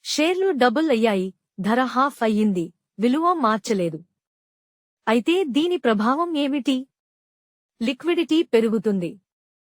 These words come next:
తక్కువ ధర అంటే రిటైల్ ఇన్వెస్టర్లకి ఆకర్షణగా ఉంటుంది.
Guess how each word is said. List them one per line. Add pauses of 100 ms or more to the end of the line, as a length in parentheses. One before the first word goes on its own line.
(520)
తక్కువ
ధర (100)
అంటే (220)
రిటైల్
ఇన్వెస్టర్లకి (180)
ఆకర్షణగా
ఉంటుంది.